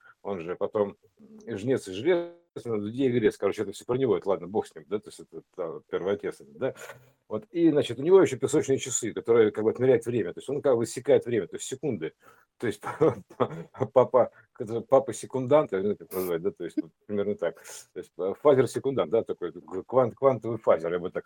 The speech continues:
квантофазер, то есть который вот все эти ф-, фазировки это выдаёт, фазирует сигнал, грубо говоря, да. То есть, э, и, и вот, значит, квантовый фазер. Да ладно, оставим квантового фазера в покое, как говорится.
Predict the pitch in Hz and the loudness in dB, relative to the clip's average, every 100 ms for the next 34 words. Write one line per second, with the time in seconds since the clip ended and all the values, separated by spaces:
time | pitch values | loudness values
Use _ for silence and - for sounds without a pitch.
0 | _ - 151 151 139 - 87 78 - - | _ -2 -2 0 -4 -4 -6 -6 -14 -20
1 | - - - 92 113 127 117 107 - - | -20 -20 -10 -6 -2 2 2 2 -2 -14
2 | 117 110 107 98 - 120 143 156 - - | -8 -8 -8 -14 -6 2 4 4 0 -4
3 | 107 113 113 95 - 107 104 82 - 110 | 0 4 4 2 -2 -4 -2 -6 -6 -2
4 | 98 80 85 80 87 87 76 139 151 _ | -2 -2 -6 -6 -4 -6 0 -2 -2 _
5 | - - _ - _ - 110 107 - 113 | -20 -20 _ -20 _ -6 -4 -4 -6 -2
6 | 104 101 104 147 170 - 165 202 170 151 | -2 -2 2 2 2 2 6 6 4 -2
7 | 147 - - 180 175 160 156 - 156 110 | -4 -8 2 4 6 6 6 8 6 8
8 | 110 101 147 170 127 117 - 143 120 - | 4 2 6 8 8 6 4 4 4 2
9 | 120 113 110 107 - 113 104 98 - 131 | 2 2 2 2 4 4 4 2 0 2
10 | 190 208 135 104 101 107 101 95 - 90 | 8 8 8 2 0 2 2 0 -4 -4
11 | 87 | -4